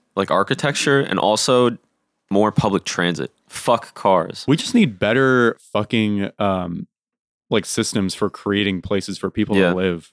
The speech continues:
Speaker 2: 'Cause
Speaker 1: Like,
Speaker 2: it's either
Speaker 1: yeah.
Speaker 2: you're densely packed into a skyscraper that has infinite apartments in it,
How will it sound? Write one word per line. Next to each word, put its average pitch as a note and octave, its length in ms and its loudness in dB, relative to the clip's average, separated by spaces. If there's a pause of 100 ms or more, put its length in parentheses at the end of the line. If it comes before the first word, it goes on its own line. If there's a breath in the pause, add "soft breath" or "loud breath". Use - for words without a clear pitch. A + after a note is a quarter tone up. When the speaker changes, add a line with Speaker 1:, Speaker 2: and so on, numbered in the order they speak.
Speaker 2:
'Cause A#2 120 2
Speaker 1:
Like, G#2+ 100 6
Speaker 2:
it's G2 80 0
either C3 280 4
Speaker 1:
yeah. A#2 60 6
Speaker 2:
you're G#2+ 260 4
densely A#2 420 0
packed G#2+ 380 -4
into G2 400 2
a F#2+ 100 -4
skyscraper F#2 840 -4
that G2 140 -4
has G2+ 300 0
infinite G#2 340 0
apartments F#2 480 -4
in F#2 100 -2
it, F2+ 140 -4